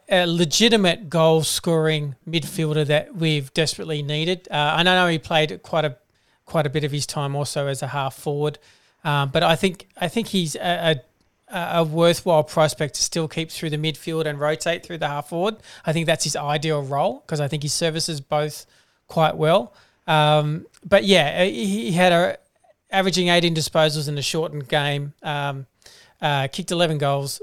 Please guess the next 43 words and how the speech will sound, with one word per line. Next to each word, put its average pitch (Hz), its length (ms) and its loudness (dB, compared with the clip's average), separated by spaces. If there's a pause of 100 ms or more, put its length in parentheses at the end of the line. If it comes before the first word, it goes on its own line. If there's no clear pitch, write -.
Uh, 143 280 -6 (840)
he 180 80 -4
must 160 200 -2
have 147 80 -4
been 139 180 -2
almost, 135 300 -6
like, 139 120 -4
equal 143 300 -8
third 151 300 -6
or 143 60 -4
fourth 160 380 -4
on 147 80 -4
the 139 80 -4
goal 147 180 0
kicking 139 380 -10 (360)
for, 143 400 -4
for - 120 2
us, 143 260 0 (120)
which 147 140 -4
is - 120 -6
pretty 160 180 -2
sad. 160 360 4
But, 160 140 -4 (1600)
but 208 160 6
look, 196 160 4
I'm 220 120 8
not 226 100 8
gonna 220 120 4
speak 214 240 0
on 196 100 4
much 185 240 2
because 170 380 0
we've 151 200 -2
got 151 120 2
a 143 80 0
lot 170 300 2
of 165 60 0
players 160 300 2
to - 80 -4
go 151 180 2
through. 156 220 -2
So, 156 260 2
but - 280 0